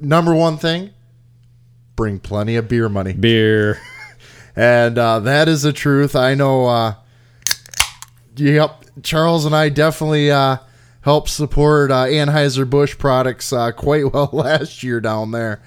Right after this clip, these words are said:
Speaker 2: Oh, my goodness.
Speaker 1: Oh, eh, I felt fine on Sunday. Monday, on the other hand, was not pretty. Um, you know, it was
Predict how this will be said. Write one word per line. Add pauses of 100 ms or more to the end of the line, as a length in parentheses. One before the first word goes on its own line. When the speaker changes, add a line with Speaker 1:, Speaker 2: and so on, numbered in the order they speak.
Speaker 2:
Oh,
my
goodness.
Speaker 1:
Oh,
eh,
I
felt
fine
on
Sunday.
Monday,
on
the
other
hand,
was
not
pretty. (500)
Um, (540)
you
know,
it
was